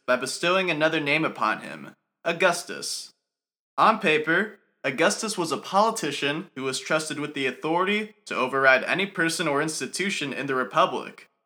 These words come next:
In reality, Augustus had enough people loyal to him and enough power concentrated in his person to be the first emperor of the Roman Empire, an empire that would last for over five hundred years in the West.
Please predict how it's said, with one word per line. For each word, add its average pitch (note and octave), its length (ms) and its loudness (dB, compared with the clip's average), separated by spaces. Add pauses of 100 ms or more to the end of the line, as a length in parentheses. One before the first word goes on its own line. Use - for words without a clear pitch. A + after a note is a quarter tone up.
(200)
In G2+ 120 -8
reality, D#3 720 2 (140)
Augustus B2+ 440 -2
had C#3+ 140 4
enough C3+ 320 2
people D3+ 300 -2
loyal E3+ 320 2
to - 100 -4
him C#3+ 480 -2
and B2 160 0
enough B2+ 300 2
power D3+ 300 6
concentrated C#3 760 -2
in C#3 180 -6
his C3+ 160 -6
person C#3 640 -2 (240)
to C3 120 -6
be C3+ 140 -2
the B2+ 140 -2
first G3 400 2
emperor C3 680 2
of B2 120 0
the B2+ 100 -2
Roman D3+ 340 4
Empire, G#2+ 720 0 (260)
an A#2+ 140 -2
empire B2 420 4
that B2 140 6
would A#2+ 120 2
last D3 640 4
for A#2+ 120 -2
over A#2+ 180 -2
five C3+ 320 4
hundred A#2+ 260 -6
years D#3 280 0
in B2+ 80 -8
the G#2 100 -6
West. A#2 580 0